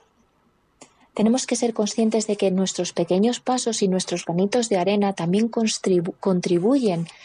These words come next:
a la mejora del medio ambiente y a crearles esta cultura ecológica.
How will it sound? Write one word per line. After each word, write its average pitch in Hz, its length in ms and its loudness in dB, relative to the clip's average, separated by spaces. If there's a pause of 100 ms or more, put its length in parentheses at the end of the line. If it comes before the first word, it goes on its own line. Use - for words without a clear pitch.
(120)
a 175 120 -2
la 180 120 2
mejora 208 400 0
del 190 140 0
medio 185 320 -2
ambiente 180 420 0
y 185 100 2
a 170 100 0
crearles 202 500 -2
esta 220 300 -2
cultura 202 460 2
ecológica. 180 840 -2